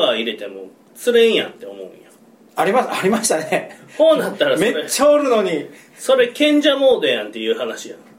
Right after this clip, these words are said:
Speaker 2: 賢者モードね。うん。
Speaker 1: 賢者モードのやつをね、
Speaker 2: うん。
Speaker 1: スロージギングで、
Speaker 2: うん。
Speaker 1: ヒラヒラさしたら釣れるんやないかっていうのが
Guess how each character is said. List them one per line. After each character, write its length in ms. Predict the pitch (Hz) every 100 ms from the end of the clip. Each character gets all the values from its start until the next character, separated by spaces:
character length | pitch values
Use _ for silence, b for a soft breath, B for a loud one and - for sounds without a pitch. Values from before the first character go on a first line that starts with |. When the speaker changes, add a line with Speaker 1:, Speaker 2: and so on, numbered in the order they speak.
| _ -
Speaker 2:
賢 220 | - 165
者 100 | 143
モ 120 | 131
ー 20 |
ド 60 | 123
ね。 120 | 160
う 60 | 202
ん。 280 | 170 123 110 _
Speaker 1:
賢 280 | - 311 311
者 120 | 320
モ 220 | 320 302 208
ー 20 |
ド 100 | 160
の 60 |
や 160 | 151 160
つ 100 | 147
を 220 | 107 107
ね、 260 | 104 101 110
Speaker 2:
う 60 | 147
ん。 220 | 127 92 B B B
Speaker 1:
ス 200 | - -
ロ 220 | 185 196 196
ー 20 |
ジ 120 | 262
ギ 160 | 254 175
ン 100 | 135
グ 80 |
で、 480 | 123 131 127 110 - -
Speaker 2:
う 60 | 131
ん。 180 | 110 - _ _ _ _ _
Speaker 1:
ヒ 140 | 269
ラ 160 | 262 185
ヒ 80 |
ラ 140 | 151 139
さ 160 | 147
し 100 | 139
た 120 | - 113
ら 340 | 113 110 - _
釣 180 | - 208
れ 100 | 208
る 120 | 196
ん 40 |
や 100 | 147
な 160 | 131 139
い 80 | 117
か 80 | 107
っ 60 |
て 80 | 123
い 100 | 120
う 40 |
の 60 | 113
が 180 | 107